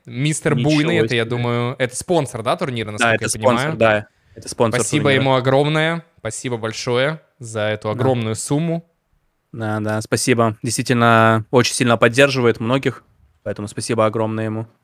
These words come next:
Speaker 1: Огромный респект. <clears throat>
Speaker 2: Да, спасибо.
Speaker 1: Шесть тысяч восемьсот. Ну,
Speaker 2: Да.
Speaker 1: надо за финалы минимум двести долларов дожать, чтобы красивая цифра была, как бы. <laughs>
Speaker 2: Да, семь тысяч, да.
Speaker 1: <laughs>
Speaker 2: Ну, если
Speaker 1: Да,
Speaker 2: что, да, да, да, да.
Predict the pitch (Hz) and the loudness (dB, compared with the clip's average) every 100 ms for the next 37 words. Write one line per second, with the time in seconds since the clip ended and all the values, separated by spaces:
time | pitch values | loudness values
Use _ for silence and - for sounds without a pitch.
0 | _ _ 110 107 120 123 131 123 131 - | _ _ -18 -6 -2 -2 -2 -4 -6 -8
1 | 95 - _ 143 - 139 110 104 - _ | -8 -10 _ -20 -16 -14 -12 -16 -18 _
2 | _ _ _ _ - _ 117 104 156 202 | _ _ _ _ -20 _ -4 0 2 4
3 | 220 185 175 - 147 - 143 - 127 101 | 4 2 -4 -4 -4 -4 -6 -4 -4 -4
4 | - - _ _ _ _ _ 139 135 175 | -8 -20 _ _ _ _ _ -2 0 2
5 | 165 180 180 175 151 160 - 185 190 175 | 0 0 2 2 0 -2 -2 -2 0 2
6 | 147 139 135 160 156 139 139 139 - 143 | 2 0 0 0 0 0 -2 -4 -4 -2
7 | 131 113 107 120 120 175 185 - - 110 | 0 0 -2 -4 -2 0 -2 -6 -12 -10
8 | - 123 - 139 120 - 120 - 104 113 | -6 -6 -2 -2 -2 -2 -8 -10 -10 -6
9 | 131 151 110 110 - - - 233 233 226 | -6 -6 -12 -18 -10 -8 -4 -2 -2 -2
10 | - 160 156 151 - 131 - 107 110 110 | 2 4 4 4 2 2 0 -4 0 0
11 | 101 - 143 135 208 214 208 233 240 202 | -2 -8 -2 2 4 4 6 8 8 8
12 | 139 120 107 107 107 113 104 - - 117 | 8 6 2 -2 -2 -2 -2 -8 -12 -8
13 | 104 107 104 | -6 -6 -8